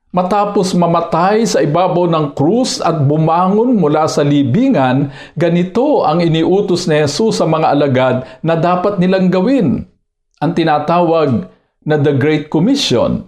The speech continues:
na nasusulat sa Mateo twenty-eight, diecinueve at twenty.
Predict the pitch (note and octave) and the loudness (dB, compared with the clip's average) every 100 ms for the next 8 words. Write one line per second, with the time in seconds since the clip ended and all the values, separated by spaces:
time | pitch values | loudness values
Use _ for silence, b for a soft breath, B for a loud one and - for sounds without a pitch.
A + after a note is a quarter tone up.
0 | _ _ _ - D3 D#3 C#3 D3 B2+ G3 | _ _ _ -6 -2 0 0 -2 0 0
1 | G#3 G3+ G3+ - - - B2+ B2 A2 A#2 | 0 0 -2 -4 -6 -2 0 2 2 2
2 | C#3 C#3 - F3+ D#3 B2 D#3 - D#3 G#3 | 0 0 0 0 0 0 0 -2 0 0
3 | - - C3 B2 A#2+ A#2+ B B B C3 | -2 -2 0 2 0 -4 B B B -2
4 | D#3 - D3+ D3+ D#3+ F#3+ D#3 B2 C3+ C#3+ | -2 0 0 2 2 2 2 2 0 0
5 | B2 G#3+ B3 E3+ A2+ - | 0 0 0 0 -2 -4